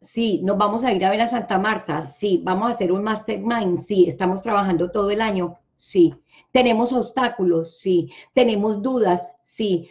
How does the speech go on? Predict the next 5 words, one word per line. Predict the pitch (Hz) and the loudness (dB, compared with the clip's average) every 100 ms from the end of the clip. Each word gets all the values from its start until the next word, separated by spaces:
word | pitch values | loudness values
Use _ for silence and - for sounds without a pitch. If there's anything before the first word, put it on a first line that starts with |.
| _ - | _ 2
¿Tenemos | 254 226 226 254 | 2 4 2 2
miedo? | 262 240 196 165 - | 0 2 2 0 -4
Sí. | - - 220 185 - _ - | -20 -8 -4 -4 -6 _ 0
¿Tenemos, | 254 233 226 262 254 - - - _ | 2 2 2 0 -2 -12 -20 -20 _
mm, | 285 240 226 254 | -4 -2 0 0